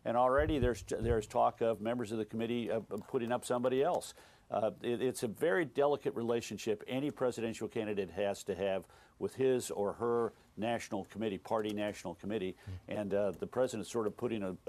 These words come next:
Speaker 1: you know, his thumb on this scale, and it's, it's, it's a little bit more delicate than that.
Speaker 2: Is a Trump-Biden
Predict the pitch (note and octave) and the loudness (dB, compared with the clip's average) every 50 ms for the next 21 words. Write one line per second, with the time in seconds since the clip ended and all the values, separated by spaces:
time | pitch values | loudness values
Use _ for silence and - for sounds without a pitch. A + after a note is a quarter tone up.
0 | - G2+ F#2 G2 G#2 G#2 F#2 E2 - - G#2+ G#2 G#2+ G2 - - - B2 B2 B2 | -4 -4 -2 -2 -2 -2 -2 -4 -6 -10 -2 -2 -2 -2 -2 -2 0 0 0 2
1 | G#2+ G2 G2 G2 G2+ G#2+ - - - G#2+ F2 - - - G#2+ G2 G2+ G#2 G#2 F#2+ | 0 0 0 0 -2 -2 -2 0 -2 -2 -2 -2 -4 -4 -2 0 2 2 0 0
2 | C2 F#2+ G#2 G2 F#2+ E2+ - - A2+ - - G#2 - - - - - - - - | -2 -4 -4 -4 -6 -6 -8 -6 -6 -4 -4 -4 -6 -8 -20 -20 -20 -20 -20 -20
3 | - _ _ - - G2+ - - A#2 A2+ C3+ D3 C#3 B2+ B2+ G#2+ G2+ A2 A2 G#2 | -20 _ _ -6 -6 -6 -2 -2 -2 0 0 0 2 2 0 2 2 0 0 0
4 | - G#2 G#2+ G2 E2 - - F2+ - - F2+ E2+ D#2 D#2 D2+ C#2+ - _ _ _ | 2 2 2 2 2 -2 -6 -10 -10 -10 -12 -8 -8 -6 -8 -8 -10 _ _ _
5 | - - - - - - - - - C#3 C#3 C3+ - - - - A#2+ A2+ A2 - | -20 -20 -18 -18 -20 -20 -18 -6 0 0 2 2 0 -2 -2 0 0 0 -2 -4
6 | - - - E3 F3+ F#3 F3+ - - - _ _ _ - - F2 D#2 B2 B2+ B2+ | -6 -2 0 2 2 0 -2 -8 -16 -20 _ _ _ -12 -10 -2 0 2 2 2
7 | C3 A#2+ B2 B2 A#2+ | 2 2 2 0 0